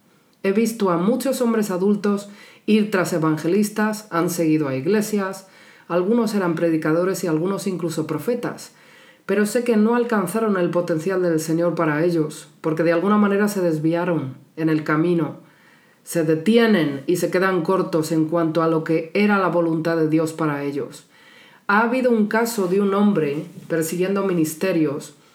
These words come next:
y era como un hombre borracho persiguiendo un trago. Mira, la gente puede volverse adicta a los momentos que producen sentirse bien después de un sermón. Pero si ese sermón no está ardiendo con el Espíritu Santo en la verdad de Dios,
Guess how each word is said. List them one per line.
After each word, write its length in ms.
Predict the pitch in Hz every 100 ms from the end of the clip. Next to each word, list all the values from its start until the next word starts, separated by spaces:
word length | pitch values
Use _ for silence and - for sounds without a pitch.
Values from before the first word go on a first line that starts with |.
| _
y 120 | 185
era 220 | 202 220
como 260 | 220 208 185
un 100 | 185
hombre 300 | 185 196 185
borracho 680 | 175 165 165 175 - 156 143 - - _
persiguiendo 800 | 180 175 175 170 175 175 175 175
un 200 | 175 160
trago. 420 | 151 143 135 107 - _ _ _ _ _
Mira, 420 | 196 202 156 135 -
la 160 | 170 175
gente 320 | 233 240 262
puede 320 | 214 247 240
volverse 640 | 226 196 180 196 - 208 -
adicta 640 | 175 175 165 - 139 131 - - - - _ -
a 180 | 202 208
los 240 | 175 170
momentos 480 | 175 175 196 208 208
que 140 | - 165
producen 500 | 170 180 185 196 175
sentirse 640 | 175 165 160 202 - 180
bien 320 | 156 175 175
después 380 | 156 143 - 165
de 80 | 160
un 80 | 156
sermón. 520 | 151 143 147 143 135 - _ _
Pero 200 | - 165
si 100 | 170
ese 160 | 214 233
sermón 380 | 233 220 214 214
no 100 | 196
está 220 | - 196
ardiendo 400 | 180 196 202 175
con 160 | 170
el 100 | 160
Espíritu 460 | 160 156 202 196 170
Santo 400 | 156 185 175 170
en 100 | 147
la 80 | 143
verdad 320 | 151 151 175
de 120 | 175
Dios, 440 | 156 180 160 -